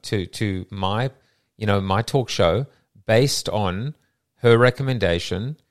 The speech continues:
And, and, I mean, I still can't, like,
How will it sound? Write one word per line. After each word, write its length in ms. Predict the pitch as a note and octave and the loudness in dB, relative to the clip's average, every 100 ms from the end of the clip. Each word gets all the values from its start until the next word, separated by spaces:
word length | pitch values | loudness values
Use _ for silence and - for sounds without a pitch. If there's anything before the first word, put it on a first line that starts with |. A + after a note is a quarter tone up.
| _ _ _ _ | _ _ _ _
And, 380 | G#2+ G#2 G2+ G2 - _ _ _ _ | -2 0 0 -6 -12 _ _ _ _
and, 440 | G#2 G#2 G2+ F#2 - - | -2 -2 -4 -8 -12 -4
I 100 | A2 | -2
mean, 320 | G#2+ G#2 G2 _ _ _ - | 0 -2 -8 _ _ _ 0
I 200 | A#2+ C3 | 2 2
still 280 | - F3 | 0 -4
can't, 320 | D3+ E3 C#3+ A#2+ _ _ | -4 -2 -4 -4 _ _
like, 240 | G#2+ G#2+ | -2 -2